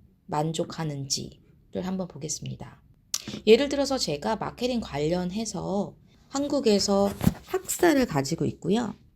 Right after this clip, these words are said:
그리고 호주에서 최소 일 년 근무를 한 경력이 있어요.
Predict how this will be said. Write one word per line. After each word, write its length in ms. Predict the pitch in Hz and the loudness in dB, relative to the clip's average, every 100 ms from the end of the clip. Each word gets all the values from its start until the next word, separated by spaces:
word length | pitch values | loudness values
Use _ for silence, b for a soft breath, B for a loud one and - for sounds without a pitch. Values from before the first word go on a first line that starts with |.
| _ | _
그리고 320 | - 185 190 196 | 0 4 4 2
호주에서 840 | - 285 302 262 151 226 247 143 | 2 0 2 2 2 0 -2 -4
최소 280 | - 269 269 | -4 -2 2
일 200 | 269 285 | 2 4
년 140 | 277 247 | 2 2
근무를 1040 | 165 170 175 180 180 175 175 - 180 180 | 0 2 2 2 2 0 -2 -2 0 2
한 200 | 180 196 | 4 2
경력이 480 | 190 147 156 185 185 | 2 -2 0 0 0
있어요. 600 | 135 - 131 139 151 - | -2 -4 -4 -2 -4 -8